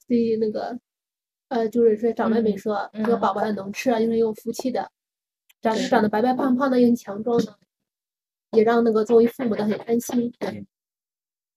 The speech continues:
Speaker 3: 好，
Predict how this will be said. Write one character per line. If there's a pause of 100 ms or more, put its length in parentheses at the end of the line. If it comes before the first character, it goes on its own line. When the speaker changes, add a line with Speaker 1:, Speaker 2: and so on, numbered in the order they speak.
(3000)
Speaker 3:
好，